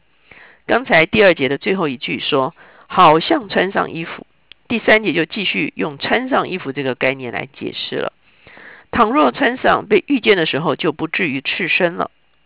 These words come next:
我们在这帐篷里叹息劳苦，并非愿意脱下这个，乃是愿意穿上那个，好叫这必死的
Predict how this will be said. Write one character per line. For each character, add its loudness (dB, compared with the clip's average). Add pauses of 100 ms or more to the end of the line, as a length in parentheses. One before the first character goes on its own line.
(400)
我 2
们 2
在 4
这 4
帐 -2
篷 -8
里 -8
叹 -4
息 -6
劳 0
苦， -10 (300)
并 -4
非 2
愿 0
意 -8
脱 0
下 0
这 -2
个， -2 (400)
乃 4
是 0
愿 0
意 -4
穿 -2
上 -2
那 -4
个， -12 (800)
好 6
叫 2
这 4
必 -2
死 -10
的 0